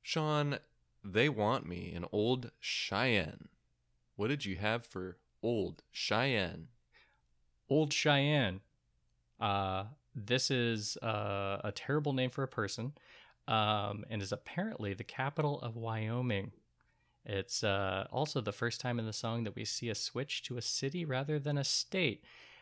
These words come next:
Speaker 2: which I guess makes Wyoming fairly safe for this man by square footage.
Speaker 1: <laughs> That's true. Kansas City, I feel like, is not a state, though.
Speaker 2: Oh, God damn it.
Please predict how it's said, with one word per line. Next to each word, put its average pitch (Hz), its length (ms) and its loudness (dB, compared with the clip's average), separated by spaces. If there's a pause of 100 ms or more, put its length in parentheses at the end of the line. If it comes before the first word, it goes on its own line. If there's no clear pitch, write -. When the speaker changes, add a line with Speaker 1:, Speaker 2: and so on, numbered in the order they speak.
(160)
Speaker 2:
which 110 200 -2
I 107 80 4
guess 113 280 0
makes 131 240 -4
Wyoming 117 420 2
fairly 131 320 0
safe 151 340 2
for 110 100 -6
this 101 240 -2
man 98 200 -2
by 98 120 -2
square 107 260 -6
footage. 120 440 -8 (420)
Speaker 1:
<laughs> - 460 -10
That's 127 300 -6
true. 113 420 -4 (640)
Kansas 143 340 -2
City, 131 340 -2
I 92 80 2
feel 98 240 -6
like, 92 220 -8
is 90 140 -10
not 90 240 -4
a 82 60 -6
state, 87 460 -8
though. - 300 -12 (1200)
Speaker 2:
Oh, 101 200 -2
God 98 340 -2
damn 95 240 -2
it. 92 160 -6